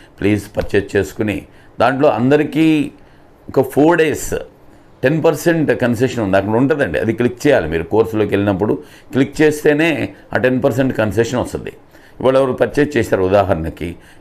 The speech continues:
ఏపీ వాళ్ళది వన్ మంత్ కోర్సు ఫైవ్ హండ్రెడ్ అండ్ థర్టీన్, అది ఇప్పుడే చూశాను just ఉదాహరణకి. So, పర్చేజ్ అది ఏంటంటే ఆ టెన్ పర్సెంట్ అవైల్ చేసుకోవాలి. మరి నేనేం చేయలేను కదా, దాంట్లో అవైల్ చేసుకుంటే వాళ్ళకి,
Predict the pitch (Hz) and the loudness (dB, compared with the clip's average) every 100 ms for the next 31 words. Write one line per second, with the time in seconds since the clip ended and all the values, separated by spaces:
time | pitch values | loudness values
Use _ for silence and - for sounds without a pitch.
0 | - 113 113 113 95 90 92 98 110 107 | 0 0 2 2 4 2 0 0 0 -2
1 | 90 90 90 101 87 92 95 98 92 92 | -2 -2 -2 -2 0 2 2 0 0 0
2 | 90 87 90 90 87 71 65 - - - | -2 0 -2 -2 -4 -4 -6 -12 -16 -20
3 | - - 107 76 87 - 78 82 - - | -20 -4 -2 -2 -4 -4 -4 -4 -6 -8
4 | 76 80 71 78 62 - 60 - - - | -2 -2 -2 -8 -12 -14 -18 -18 -20 -20
5 | - - 143 147 147 156 143 160 160 160 | -20 -2 2 2 2 2 2 0 0 0
6 | 147 165 135 143 - - _ - - 143 | 2 2 2 -4 -8 -20 _ -20 -6 -2
7 | 143 165 160 151 170 160 160 170 135 127 | 0 0 0 0 2 2 2 0 0 -2
8 | - 107 143 151 160 165 147 139 135 127 | 0 -2 0 0 0 0 2 2 4 2
9 | 104 92 87 87 - - - - 117 113 | 0 0 0 -2 -10 -20 -6 -2 0 2
10 | 117 135 123 127 127 135 123 147 139 127 | 4 2 4 0 0 -2 2 4 4 0
11 | 127 95 82 | -2 -4 -4